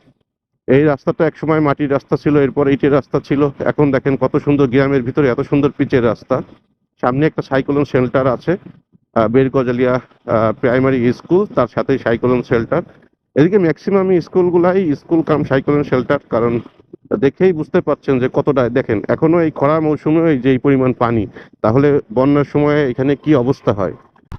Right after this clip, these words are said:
আহ, এই ইউনিয়নটা হচ্ছে বাগেরহাট সদর থেকে আপনি যদি দরাটানা ব্রিজ পার হয়ে,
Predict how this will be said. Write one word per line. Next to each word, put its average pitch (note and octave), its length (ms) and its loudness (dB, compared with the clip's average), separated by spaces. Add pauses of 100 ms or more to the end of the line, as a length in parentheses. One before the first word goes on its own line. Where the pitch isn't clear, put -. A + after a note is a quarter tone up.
(720)
আহ, B2 300 2 (1160)
এই E3+ 200 4
ইউনিয়নটা G#3+ 640 0
হচ্ছে G3 520 -2
বাগেরহাট E3 400 -2
সদর F3+ 240 -2
থেকে G3 300 0
আপনি F3 180 -4
যদি F#3+ 160 0
দরাটানা E3 440 -2
ব্রিজ D#3+ 360 0 (560)
পার D#3 240 2
হয়ে, F#3 380 -2